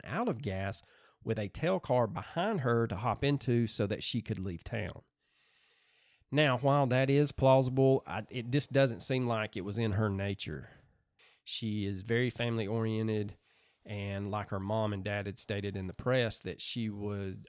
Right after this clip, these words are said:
always call and let them know. But it's still kinda odd that they didn't know where she was going. Well, at least in the articles that I read. Like you said, she may have either been going to school or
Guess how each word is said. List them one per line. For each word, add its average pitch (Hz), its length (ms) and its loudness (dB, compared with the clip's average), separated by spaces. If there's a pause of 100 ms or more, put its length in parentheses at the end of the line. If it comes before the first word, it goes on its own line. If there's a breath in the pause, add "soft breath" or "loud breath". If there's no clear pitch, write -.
always 123 600 2
call 110 380 0
and 104 120 -4
let 101 180 -6
them 98 180 -8
know. 104 420 -4 (100)
But 113 100 -4
it's - 180 -6
still 165 460 2
kinda 127 340 -4
odd 120 380 -2
that 110 160 -8
they 107 160 -6
didn't 107 580 -6
know 107 380 -2
where 104 240 -4
she - 240 -6
was 95 180 -8
going. 98 540 -4
Well, 110 160 0
at 120 140 -8
least - 360 -2 (320)
in 101 100 -6
the 92 60 -6
articles - 440 -8
that - 100 -10
I - 80 -10
read. - 280 -16 (100)
Like 107 240 -2
you 139 100 4
said, 110 300 2 (340 soft breath)
she - 140 -4
may 135 160 4
have 147 100 4
either 131 180 2
been 123 200 0
going 120 420 0
to 107 380 -2
school 127 560 2
or 110 600 0